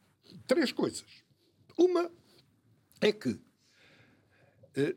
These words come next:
devem abster-se de se dirigir na publicidade aos menores,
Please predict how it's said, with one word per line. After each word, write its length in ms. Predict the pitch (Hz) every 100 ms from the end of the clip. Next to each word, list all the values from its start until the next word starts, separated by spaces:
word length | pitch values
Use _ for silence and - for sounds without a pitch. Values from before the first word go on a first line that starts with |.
| -
devem 840 | 151 147 226 302 247 220 269 220
abster-se 1160 | 254 208 - - - 139 117 - - - 98 87 _ _ _ - - - _ -
de 800 | 170 175 170 143 277 269 226 - _ -
se 240 | - -
dirigir 840 | 90 151 190 214 135 190 277 151 98 - _ 123
na 100 | 151
publicidade 880 | 170 165 185 - 180 214 160 107 - _ -
aos 300 | 196 139 147
menores, 600 | 165 196 311 247 165